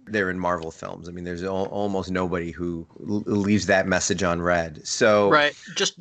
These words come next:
Speaker 2: real quick, following that point, it's not just the, the special effects stuff. Uh, you know, you can take that out, you know, the superhero action, but the characters that they get to play, you can chew up a lot of scenery with some of these characters, and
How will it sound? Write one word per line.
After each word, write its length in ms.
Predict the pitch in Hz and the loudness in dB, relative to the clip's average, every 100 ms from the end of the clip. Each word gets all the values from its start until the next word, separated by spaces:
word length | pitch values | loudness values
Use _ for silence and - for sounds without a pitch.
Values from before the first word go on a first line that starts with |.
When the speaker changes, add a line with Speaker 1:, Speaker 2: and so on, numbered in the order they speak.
| - | -10
Speaker 2:
real 240 | 170 190 | 2 4
quick, 240 | 139 196 - | 4 0 0
following 440 | 180 170 147 135 | 2 4 2 2
that 220 | 143 - | 0 -2
point, 260 | - 147 135 165 | -2 -4 -2 -4
it's 200 | 143 165 | -4 0
not 220 | 175 175 | 0 4
just 340 | 180 175 - | 4 4 4
the, 240 | 147 135 - - - _ _ - | 0 0 -4 -18 -20 _ _ -8
the 80 | |
special 400 | - 151 139 139 127 | 0 2 2 -2 -2
effects 440 | - 135 - - | 2 2 2 -2
stuff. 580 | - - 131 123 - - - - - - _ | -4 -2 0 0 -2 -14 -18 -20 -20 -20 _
Uh, 260 | 127 131 135 | -4 0 -2
you 80 | 139 | -2
know, 60 | 143 | -4
you 140 | 135 | -4
can 100 | - | -4
take 260 | - 160 - | 2 2 4
that 180 | 139 131 | 4 6
out, 200 | 139 143 | 2 2
you 60 | |
know, 100 | 131 | -2
the 80 | 123 | 0
superhero 560 | - 185 139 139 135 131 | 0 0 2 2 4 4
action, 400 | 131 - 131 127 | 2 0 -6 2
but 160 | 143 | 2
the 60 | - | 2
characters 640 | - 220 285 277 143 127 - | -2 0 0 0 -2 -2 -2
that 120 | 135 | 0
they 100 | 135 | 0
get 160 | 131 - | 0 -4
to 60 | |
play, 380 | 131 143 127 123 - - - - | -6 2 2 2 -4 -16 -16 -8
you 180 | 156 220 | -2 2
can 160 | 330 | 2
chew 240 | - 330 320 | 4 6 6
up 140 | 285 | 6
a 40 | 220 | 6
lot 220 | 226 247 | 4 2
of 60 | |
scenery 480 | - 214 240 262 151 | 0 -2 -2 0 2
with 100 | 123 | 2
some 180 | - 139 | 0 0
of 60 | 127 | 0
these 160 | 120 | -2
characters, 640 | - 131 127 123 135 131 - | 4 4 4 2 -2 -6 0
and 280 | 151 139 | 2 2